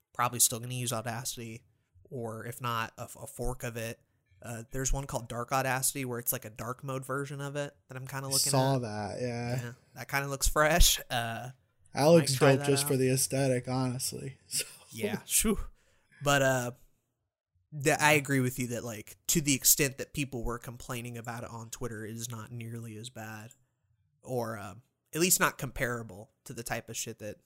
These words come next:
Speaker 1: that me and you also use daily that also steals. Your privacy's dead, man. <laughs> If you're making content on the
Speaker 2: Yeah.
Speaker 1: internet, your
Speaker 2: Yeah.
Speaker 1: privacy at this point in time is not a thing.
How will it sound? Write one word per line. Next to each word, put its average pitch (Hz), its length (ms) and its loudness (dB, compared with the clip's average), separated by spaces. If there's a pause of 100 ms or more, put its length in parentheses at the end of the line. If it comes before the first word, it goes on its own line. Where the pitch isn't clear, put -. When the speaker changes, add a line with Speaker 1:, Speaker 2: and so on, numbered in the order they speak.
(160)
Speaker 1:
that 120 120 -10
me 120 180 -8
and 117 140 -10
you 110 220 -12
also 113 300 -2
use 101 280 -8
daily 98 360 -12
that 113 220 -12
also - 340 -8
steals. 117 460 -4 (220)
Your - 80 -8
privacy's 226 520 8
dead, 139 280 2
man. 113 220 -14
<laughs> - 180 10
If 240 220 8
you're 262 180 8
making 277 340 6
content 190 500 0
on 156 120 0
the 147 60 -4
Speaker 2:
Yeah. 143 80 -2
Speaker 1:
internet, 220 400 12 (340)
your 147 100 -4
Speaker 2:
Yeah. - 60 -18
Speaker 1:
privacy 156 800 8
at - 180 -10
this 147 220 6
point 131 280 -4
in 117 100 -6
time 123 380 -8 (640)
is 135 160 2
not 120 220 2
a 113 40 -6
thing. 127 360 -16